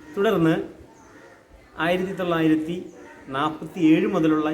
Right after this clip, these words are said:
ചരിത്രം നമുക്കറിയാം. നാൽപത്തിയേഴിലേക്ക് വരുമ്പോൾ ഇവിടെ ഈ തീരമെല്ലാം പോയി ആകെ നൂറ്റിപ്പതിനാല് ഏക്കർ ഭൂമിയും കിഴക്കേ സൈഡിലുള്ള അറുപത് ഏക്കർ വെള്ളവും മാത്രമേ അവശേഷിച്ചിരുന്നുള്ളൂ. അവിടെ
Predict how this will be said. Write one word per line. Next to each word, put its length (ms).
ചരിത്രം 360
നമുക്കറിയാം. 480
നാൽപത്തിയേഴിലേക്ക് 760
വരുമ്പോൾ 400
ഇവിടെ 220
ഈ 40
തീരമെല്ലാം 640
പോയി 300
ആകെ 300
നൂറ്റിപ്പതിനാല് 840
ഏക്കർ 220
ഭൂമിയും 400
കിഴക്കേ 400
സൈഡിലുള്ള 380
അറുപത് 300
ഏക്കർ 280
വെള്ളവും 400
മാത്രമേ 380
അവശേഷിച്ചിരുന്നുള്ളൂ. 720
അവിടെ 200